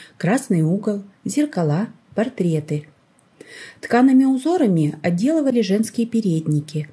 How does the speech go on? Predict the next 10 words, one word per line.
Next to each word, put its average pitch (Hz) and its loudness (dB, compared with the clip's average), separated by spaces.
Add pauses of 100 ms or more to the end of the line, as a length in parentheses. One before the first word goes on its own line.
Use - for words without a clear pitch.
(320)
подолы 220 2
и 165 0
руб-, 165 -6
рукава 180 -2
рубах, 156 -4
сарафаны, 175 -2 (120)
юбки. 165 -6 (760)
Особенно 185 2
нарядную 175 2
одежду 277 -2